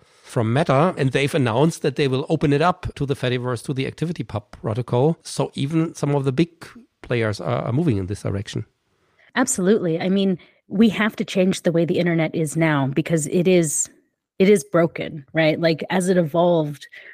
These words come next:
Speaker 2: we didn't expect it to be the thing that it became. And we don't have individual autonomy over our data. And this is important because the governments and the tech companies haven't been working together in a harmonious way.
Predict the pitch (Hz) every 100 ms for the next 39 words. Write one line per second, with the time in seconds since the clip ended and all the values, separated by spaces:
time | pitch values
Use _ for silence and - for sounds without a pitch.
0 | - 208 196 202 180 - - 175 - 196
1 | 170 170 165 160 175 160 156 151 147 -
2 | 170 123 160 143 - 175 190 175 185 190
3 | - 170 160 160 - - _ 185 175 160
4 | 160 160 156 147 147 156 156 151 156 147
5 | 143 139 143 160 147 117 - 160 156 -
6 | - - - - - 220 185 165 - 190
7 | 143 131 151 - 175 175 147 170 175 175
8 | 170 151 - - 185 - 180 185 - 190
9 | - 185 180 165 160 - - - - _
10 | - 202 180 180 185 170 165 185 - 165
11 | 170 165 151 131 151 160 160 151 147 _
12 | _ _ - 143 185 180 175 165 143 -
13 | 160 160